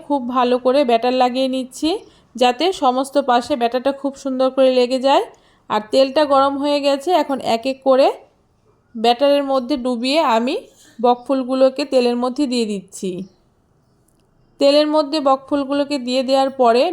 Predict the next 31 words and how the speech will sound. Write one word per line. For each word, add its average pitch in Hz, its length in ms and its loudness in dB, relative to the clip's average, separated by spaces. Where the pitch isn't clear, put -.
মিডিয়াম 262 380 0
আঁচে 247 280 0
বড়াগুলোকে 247 600 0
ভেজে 254 300 -2
নিতে 254 220 -4
হবে 262 220 0
উল্টে 254 380 0
পাল্টে। 254 340 2
হাই 254 220 2
ফ্লেমে 294 340 0
বড়াগুলো 269 500 2
কোনোভাবেই 262 520 0
ভাজা 247 300 0
যাবে 254 280 0
না, 302 140 0
তাহলে 254 340 0
বড়াগুলো 240 440 2
উপর 262 160 0
থেকে 269 240 -2
পুড়ে 277 200 2
যাবে 285 320 0
আর 262 260 2
ভেতরটা 262 360 0
কাঁচা 247 220 -2
থাকবে। 196 460 -4
একদম 247 380 0
মিডিয়াম 277 420 2
আঁচে 247 300 0
বড়াগুলোকে 247 600 0
উল্টে 254 360 -2
পাল্টে 240 380 0